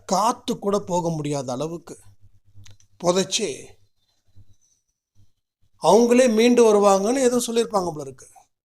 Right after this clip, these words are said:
மீண்டு வரவே இல்ல. அதுக்கப்புறம் அந்த வீட்டை சுத்தியும் ஒரு மாதிரி ஒரு பேட் ஸ்மெல் வந்திருக்கு. வந்தவுடனே பக்கத்து வீட்டுக்காரவங்க எல்லாம் போலீஸ்க்கு கம்ப்ளைண்ட் பண்ணாங்க.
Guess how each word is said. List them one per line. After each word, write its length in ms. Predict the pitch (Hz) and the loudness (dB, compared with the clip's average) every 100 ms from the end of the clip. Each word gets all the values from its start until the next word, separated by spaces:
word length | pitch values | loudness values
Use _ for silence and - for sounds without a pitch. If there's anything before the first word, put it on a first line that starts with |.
| _ _ - _ _ - _ _ | _ _ -20 _ _ -20 _ _
மீண்டு 340 | 147 214 220 160 | -10 -6 -4 -4
வரவே 380 | 127 143 185 190 | -4 -6 -6 -8
இல்ல. 180 | 151 120 - _ _ _ _ - _ _ - _ _ _ - | -10 -14 -20 _ _ _ _ -20 _ _ -20 _ _ _ -4
அதுக்கப்புறம் 440 | 151 180 220 262 | 0 2 4 4
அந்த 100 | 240 | 4
வீட்டை 240 | 220 220 226 | 0 -2 -4
சுத்தியும் 500 | 196 - 185 214 190 | -4 -4 -2 -2 -2
ஒரு 140 | 170 165 | -4 -4
மாதிரி 280 | 170 180 139 - | -2 -2 -4 -6
ஒரு 180 | 151 143 | -8 -2
பேட் 280 | 156 160 | -2 2
ஸ்மெல் 340 | - 165 175 180 | 0 0 -2 -2
வந்திருக்கு. 400 | 170 160 160 185 _ _ _ - - _ _ _ _ - - - | -2 -6 -8 -16 _ _ _ -20 -20 _ _ _ _ -20 -20 -18
வந்தவுடனே 480 | - 180 190 190 190 143 127 - - | -8 2 4 4 0 -4 -10 -18 -10
பக்கத்து 320 | - 156 190 | -4 0 2
வீட்டுக்காரவங்க 520 | 180 170 165 160 151 160 | 2 2 2 4 2 0
எல்லாம் 180 | 160 - | -2 -2
போலீஸ்க்கு 380 | 185 165 - | -4 -4 -6
கம்ப்ளைண்ட் 360 | - 156 170 170 | -10 -6 -4 -4
பண்ணாங்க. 320 | 151 143 160 | -6 -8 -10